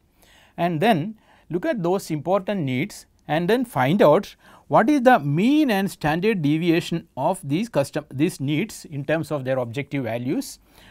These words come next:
uh, within the customer population. So, the total population we take, suppose there are the thousand, uh, customers you identified.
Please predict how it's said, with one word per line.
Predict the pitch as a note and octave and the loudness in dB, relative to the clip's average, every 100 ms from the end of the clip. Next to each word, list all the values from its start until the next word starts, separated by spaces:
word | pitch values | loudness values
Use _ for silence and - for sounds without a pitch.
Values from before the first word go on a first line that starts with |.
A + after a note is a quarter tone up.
| - | -14
uh, | - B2+ C#3 D3 | -4 0 0 0
within | D3 E3 F#3+ | -2 -2 0
the | A3 | 0
customer | G3 C#3+ - D#3 D#3 | 4 2 2 0 0
population. | C3 A#2+ B2+ A2 - - - | -2 -2 -2 -4 -6 -14 -12
So, | C3+ | -8
the | C#3 | -6
total | - F#3 G#3 A#3+ | 0 2 2 0
population | E3+ D#3+ D#3+ E3 E3 E3 - | 0 -2 -2 -6 -6 -10 -10
we | C3 B2 | -12 -8
take, | C3 D3 - - _ _ | -6 -6 -8 -20 _ _
suppose | C3+ D#3 C#3+ | -6 -2 2
there | C#3+ | 4
are | D3+ | 4
the | C3 B2 C3+ _ - _ | 2 -2 -2 _ -20 _
thousand, | C#3+ D#3 F3+ D#3+ C3 | -4 0 -2 0 2
uh, | C#3 B2+ _ _ _ | 2 0 _ _ _
customers | C#3+ C3+ D3+ D3+ C#3+ | -4 -4 -2 -4 -2
you | D3 | 0
identified. | C3 B2+ C#3 C3+ - A2 F#3+ | 0 0 -2 -4 -4 -6 -8